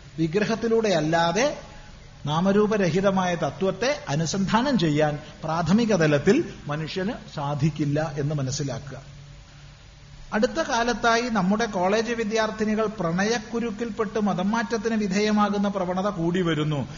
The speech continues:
ഇത് ഹൈന്ദവ സംസ്കാരം അവരുടെ ഉള്ളിൽ ഇല്ലാത്തത് കൊണ്ടാണ്. ഈ വിഷയം നേരത്തെ പ്രതിപാദിച്ചു കഴിഞ്ഞതാണ്. ധാരാളം കുട്ടികളെ ആശ്രമത്തിൽ കൊണ്ടുവരുന്നതിനെ കുറിച്ച് പറഞ്ഞിട്ടുണ്ട്. ഒറ്റ കാരണമേ ഉള്ളൂ, അറിവില്ലായ്മയാണ്. ധർമ്മശാസ്ത്രത്തിൽ അറിവുണ്ടാക്കുക,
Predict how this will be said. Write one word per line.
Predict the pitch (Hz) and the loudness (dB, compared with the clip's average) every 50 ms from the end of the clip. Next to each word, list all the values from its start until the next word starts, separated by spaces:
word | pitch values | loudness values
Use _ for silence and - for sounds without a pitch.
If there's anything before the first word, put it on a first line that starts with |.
| - - - | -14 -12 -6
ഇത് | 240 277 | -2 0
ഹൈന്ദവ | 208 190 185 202 220 247 254 247 | 0 2 2 2 2 2 2 0
സംസ്കാരം | 240 240 240 - - - 240 233 240 233 226 | 0 -2 -2 -4 -2 0 0 0 0 0 0
അവരുടെ | 196 180 202 214 220 | 0 0 0 2 2
ഉള്ളിൽ | 208 214 214 208 | 2 2 2 0
ഇല്ലാത്തത് | 185 165 180 196 196 202 208 196 | 2 2 0 0 0 0 0 0
കൊണ്ടാണ്. | 202 190 185 180 185 180 180 | 0 0 0 0 0 0 0
ഈ | 190 | 0
വിഷയം | 208 196 180 - 208 208 202 | -2 -2 -2 -2 -2 -2 -2
നേരത്തെ | 190 185 185 180 185 | -2 -2 -4 -4 -4
പ്രതിപാദിച്ചു | 196 175 170 160 170 180 190 190 190 185 175 - 190 170 | -6 -4 -4 -4 -4 0 0 0 2 0 0 -2 -2 0
കഴിഞ്ഞതാണ്. | 156 151 160 175 170 185 156 131 120 117 117 117 104 - - - - - - | 0 2 2 2 2 2 2 2 0 0 -2 -4 -6 -8 -12 -16 -16 -12 -4
ധാരാളം | 139 151 170 185 208 233 240 | -2 0 2 2 2 2 2
കുട്ടികളെ | 214 208 160 202 196 196 190 | 0 0 0 0 0 0 0
ആശ്രമത്തിൽ | 175 175 170 - 196 190 190 180 185 175 | 0 0 -2 -2 -2 0 0 0 -2 -2
കൊണ്ടുവരുന്നതിനെ | 151 165 160 170 196 185 175 160 160 165 160 160 160 | 0 0 0 2 2 0 2 2 2 2 2 0 0
കുറിച്ച് | 156 156 151 143 156 160 | -2 -2 -4 -2 -2 -2
പറഞ്ഞിട്ടുണ്ട്. | 139 147 131 135 147 165 170 - 156 135 127 135 123 123 117 110 - - - - - - - - - - - - | -2 0 0 0 0 0 0 0 -2 -2 -2 0 0 -2 -2 -4 -6 -10 -12 -14 -16 -16 -16 -16 -16 -18 -10 -6
ഒറ്റ | - 190 190 - - 349 - - | -6 -4 0 2 2 2 2 2
കാരണമേ | - 220 214 220 226 220 214 | 2 2 4 4 4 4 4
ഉള്ളൂ, | 202 196 196 196 | 4 4 4 4
അറിവില്ലായ്മയാണ്. | 175 160 165 180 185 196 185 180 175 165 170 165 165 175 165 151 135 131 127 131 131 120 110 - - - - - 151 | 2 2 2 2 2 2 2 4 4 4 4 2 2 2 0 0 0 0 -2 -2 -2 -4 -6 -8 -12 -14 -8 -2 0
ധർമ്മശാസ്ത്രത്തിൽ | 170 180 196 226 202 220 214 202 190 214 196 185 196 175 | 2 4 4 2 2 2 0 -2 -2 -2 -4 -2 0 2
അറിവുണ്ടാക്കുക, | 156 151 151 156 - - 151 151 143 147 143 143 151 151 143 139 131 123 123 - | 2 2 2 2 0 0 0 0 0 0 0 0 0 0 0 2 0 -2 -4 -8